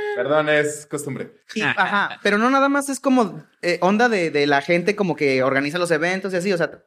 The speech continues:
Speaker 2: el pedo es que también como bandas estamos bien mal organizados. No nos estamos organizando chido. Entonces, yo creo que lo que falta en la escena para que se est-, esté como un poquito más, este, fuerte es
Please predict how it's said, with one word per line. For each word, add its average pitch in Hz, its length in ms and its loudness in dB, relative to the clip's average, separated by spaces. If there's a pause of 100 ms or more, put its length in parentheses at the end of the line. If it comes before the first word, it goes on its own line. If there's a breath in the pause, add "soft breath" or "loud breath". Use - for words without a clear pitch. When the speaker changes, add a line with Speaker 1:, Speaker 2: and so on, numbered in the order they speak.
(100)
Speaker 2:
el 170 180 -2
pedo 220 180 6
es 247 80 -2
que 285 100 -6
también 233 240 -2
como 240 220 2
bandas 226 400 0
estamos 208 360 -2
bien 226 140 0
mal 233 160 4
organizados. 185 720 0 (220 soft breath)
No 185 80 4
nos 233 120 6
estamos 214 320 2
organizando 160 520 -2
chido. 170 360 -2
Entonces, 185 540 0 (240 loud breath)
yo 185 160 -2
creo 214 220 2
que 226 100 0
lo 185 100 0
que 175 100 -2
falta 208 720 2
en 190 120 -2
la 156 80 -2
escena 208 420 -2
para 170 240 2
que 123 480 -2 (320)
se 156 160 -6
est-, 143 220 -8
esté 160 260 0
como 190 280 0
un 165 120 -4
poquito 185 340 -4
más, 180 440 -4
este, 165 260 -2
fuerte 208 400 2
es 180 120 -6